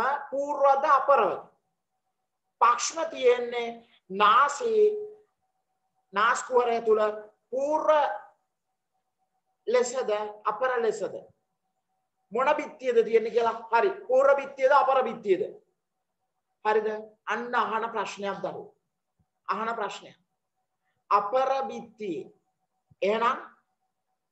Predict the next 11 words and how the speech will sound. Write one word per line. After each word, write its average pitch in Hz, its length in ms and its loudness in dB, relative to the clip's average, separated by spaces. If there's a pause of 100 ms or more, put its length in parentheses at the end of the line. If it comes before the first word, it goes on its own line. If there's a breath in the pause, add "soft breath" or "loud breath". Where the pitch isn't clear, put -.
(240)
පක්ෂම 220 460 0
තියෙන්නේ 254 400 2
මගේ 233 280 2
දරුවෝ 220 460 4
කොහෙද? 220 380 0 (1300)
පක්ෂම 226 380 -2 (140)
තියෙන්නේ 254 360 2
මගේ 233 220 0
දරුවෝ 220 680 2 (340)
නාස් 220 560 0
කුහරයේ 214 840 0